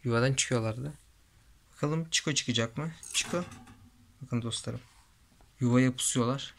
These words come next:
Yuvadan çıkmıyorlar ama biraz zor, zorlayacağım. Hadi çık.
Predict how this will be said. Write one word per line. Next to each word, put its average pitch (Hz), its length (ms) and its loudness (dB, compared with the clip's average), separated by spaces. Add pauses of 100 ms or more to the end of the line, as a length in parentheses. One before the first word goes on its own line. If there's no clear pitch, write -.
Yuvadan 123 260 2
çıkmıyorlar 127 440 0
ama 139 120 0
biraz 127 200 4
zor, 120 240 4
zorlayacağım. 117 680 4 (760)
Hadi 143 160 -4
çık. - 180 2